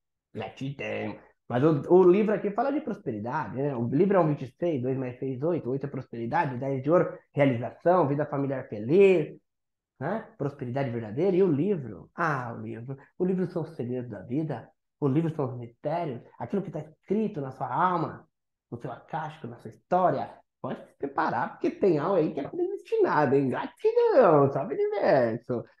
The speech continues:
Né? Eu vejo você superando obstáculos, né? Eu vejo Xangô intervindo na sua vida também, trazendo a justiça divina e trazendo as colheitas, a abundância, o, o, a,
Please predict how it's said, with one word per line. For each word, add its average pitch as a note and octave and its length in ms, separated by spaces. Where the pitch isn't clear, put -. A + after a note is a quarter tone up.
Né? G3 260
Eu F3 40
vejo F#3 180
você G3+ 400
superando C4+ 800
obstáculos, F#3+ 680
né? F3+ 80
Eu F3+ 60
vejo G3 200
Xangô G#3 520
intervindo B3+ 600
na G3 100
sua F3 220
vida F3+ 180
também, E3+ 260
trazendo F#3 360
a G3 40
justiça F3 380
divina F3+ 340
e G4 80
trazendo F#3+ 420
as G#3 120
colheitas, D#3 420
a C#3 40
abundância, C3+ 680
o, C#3+ 720
o, C3 60
a, A#2+ 680